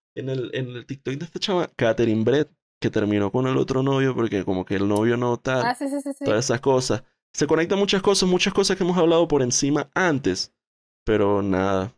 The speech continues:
Speaker 1: eso.
Speaker 2: Coño,
Speaker 1: Es
Speaker 2: sí, es que, por ejemplo, eso me
Speaker 1: complicado.
Speaker 2: parece un doble estándar cabrón, totalmente. Y yo no estoy diciendo que sea bien o que, que yo como mujer, eh, hermosa, <clears throat> pero, ajá,
Speaker 1: <laughs>
Speaker 2: inteligente también que soy, o sea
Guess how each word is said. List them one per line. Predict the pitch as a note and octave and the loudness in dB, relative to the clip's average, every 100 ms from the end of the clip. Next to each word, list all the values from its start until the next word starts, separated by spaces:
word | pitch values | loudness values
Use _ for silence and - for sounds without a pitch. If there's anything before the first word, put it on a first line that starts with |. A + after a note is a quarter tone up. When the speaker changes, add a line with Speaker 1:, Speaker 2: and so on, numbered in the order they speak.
| _ - | _ 0
Speaker 1:
eso. | F#2 - E2 - _ _ | 0 0 -4 -10 _ _
Speaker 2:
Coño, | D#4+ F4+ G#2+ | 0 2 2
Speaker 1:
Es | A#2+ - | 4 2
Speaker 2:
sí, | D4+ | 0
es | D#4 | -2
que, | F4 | -4
por | E4+ | -2
ejemplo, | E4+ E4 C#4+ - | -2 -2 -6 -4
eso | D#4 E4+ G#4 | -4 -4 -8
me | G4+ - | -10 -6
Speaker 1:
complicado. | - A2+ G2+ | -2 2 4
Speaker 2:
parece | C4+ D#4 F4+ | 2 0 -4
un | - C#4 | -4 -2
doble | A#3+ C4 C#4 | 0 0 -2
estándar | - - B3 B3+ A3 - _ | -6 -4 -2 -2 -4 -8 _
cabrón, | G#3 G3 G3 E3 _ _ _ _ _ _ _ | -2 0 -2 -4 _ _ _ _ _ _ _
totalmente. | G#3 G3+ G#3 A3+ F#3 F3+ E3 - | -8 -6 -6 -6 -8 -10 -20 -12
Y | G3+ | -6
yo | G#3 | -6
no | A#3 | -6
estoy | - | -6
diciendo | C4 C4+ D4 | -6 -4 -6
que | B3 B3 | -8 -6
sea | G#3+ G3 | -4 -2
bien | G#3 | -4
o | G3 | -6
que, | G3 - _ _ - | -10 -18 _ _ -4
que | A#3+ A#3+ | -2 -2
yo | C4+ C#4 A3 | 0 0 -2
como | A#3+ A3+ | -8 -8
mujer, | G#3+ G3+ - A#3 F#3 F3+ _ _ _ _ _ _ _ | -8 -14 -12 -8 -8 -12 _ _ _ _ _ _ _
eh, | G#3 G#3+ G3+ F#3+ F#3+ _ | -6 -2 -2 -2 -4 _
hermosa, | G3+ G3+ B3 A3 - F3+ - _ | -14 -4 -2 -2 -6 -12 -12 _
<clears throat> | - F#3+ - _ | -16 -16 -18 _
pero, | G#3+ | -2
ajá, | - - | 0 -2
Speaker 1:
<laughs> | G#3+ | -2
Speaker 2:
inteligente | G#3 G3 F#3+ G#3 C4 C#4 B3 G#3+ | -2 -2 -4 -4 -6 -6 -6 -10
también | F#3+ G3 | -14 -14
que | G3+ G#3 | -16 -18
soy, | - F#3+ | -8 -8
o | D3+ E3+ | -8 -10
sea | F#3+ F3+ | -12 -12